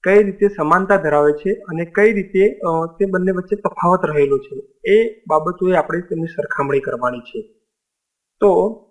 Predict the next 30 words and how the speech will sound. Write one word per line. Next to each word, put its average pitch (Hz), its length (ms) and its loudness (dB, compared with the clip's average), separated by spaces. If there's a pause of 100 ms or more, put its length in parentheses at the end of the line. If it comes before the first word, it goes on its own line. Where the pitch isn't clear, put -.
(260)
સૌથી 175 280 2
પહેલા 202 240 6
તેમના 196 240 2
દેખાવની 185 540 2
વાત 185 240 4
કરીએ 175 280 -4 (400)
તો 185 100 0
જે 196 480 -2
એક્ટિનોઇડ 220 560 2
તત્વો 196 420 0
છે 185 360 -2 (360)
તે 202 80 2
દેખાવે 196 760 2
લગભગ 160 440 0
ચાંદી 180 500 0
જેવા 170 240 2
જોવા 139 260 0
મળે 127 240 -4
છે, - 220 -18 (760)
જ્યારે 175 280 4
લેન્થેનોઇડ 175 720 2
તત્વોની 185 540 0
અંદર, 190 260 2 (420)
અ, 147 60 0 (540)
એવો 180 220 4
ચાંદી 156 460 0
જેવો 196 280 4
ચળકાટ 180 520 2
જોવા 160 300 2
મળતો 147 680 -2